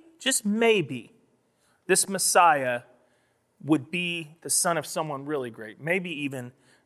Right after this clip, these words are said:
the Son of God. Jesus is speaking to men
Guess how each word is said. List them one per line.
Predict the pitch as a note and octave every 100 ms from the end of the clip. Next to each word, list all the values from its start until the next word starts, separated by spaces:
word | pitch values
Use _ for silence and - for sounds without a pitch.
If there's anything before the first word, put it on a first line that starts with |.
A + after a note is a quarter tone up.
| -
the | C#3+
Son | - - C#3
of | B2 A#2
God. | A#2+ A2 A2 - _ _ _ _ _ _ _ _ _ _ _ - _ _ _
Jesus | F#3+ G#3+ A#3 G3+
is | F3
speaking | - G3+ F#3+ F3 D#3+
to | -
men | D3 D#3 C#3+ B2